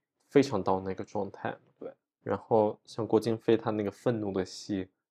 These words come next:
Speaker 1: 他们也是，肯定是有对手的那种，真的培养出那种生气的感觉以后说出来的话。就，所以你看，其实他说的那段话，大意上是和你看的那个台本
Speaker 2: 嗯。
Speaker 1: 是相似的，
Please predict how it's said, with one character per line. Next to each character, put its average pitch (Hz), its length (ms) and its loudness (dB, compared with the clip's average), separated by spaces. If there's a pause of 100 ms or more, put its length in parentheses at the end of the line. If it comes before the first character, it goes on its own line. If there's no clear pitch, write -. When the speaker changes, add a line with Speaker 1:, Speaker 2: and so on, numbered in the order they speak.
(260)
Speaker 1:
他 - 160 -6
们 101 140 -6
也 98 200 -4
是， 98 380 -6
肯 - 220 -14
定 95 120 -10
是 107 200 -4
有 98 100 2
对 104 240 -2
手 - 200 -8
的 98 100 -6
那 101 120 -6
种， 95 180 -8
真 110 240 -2
的 104 220 -4 (640)
培 110 120 0
养 107 140 4
出 104 200 -2
那 101 60 -4
种 101 140 -4
生 113 200 -6
气 107 140 -6
的 107 80 2
感 98 200 -6
觉 101 220 0
以 101 80 0
后 101 280 -4
说 - 240 -6
出 - 180 -6
来 98 80 -2
的 - 100 -6
话。 - 300 -8 (300)
就， 131 220 2 (140)
所 127 160 2
以 135 40 4
你 117 120 0
看， 117 260 2
其 - 160 -8
实 127 320 2 (320)
他 - 160 4
说 147 220 2
的 131 40 2
那 131 80 2
段 110 160 4
话， 104 440 6 (340)
大 180 220 8
意 139 240 2
上 107 200 -2
是 - 160 -4
和 - 160 -2
你 107 200 0
看 - 240 -4
的 110 80 0
那 104 100 -2
个 98 100 -2
台 - 300 -2
本 - 220 -6 (640)
Speaker 2:
嗯。 139 160 -6
Speaker 1:
是 110 360 0
相 113 340 -4
似 113 300 -2
的， - 200 -4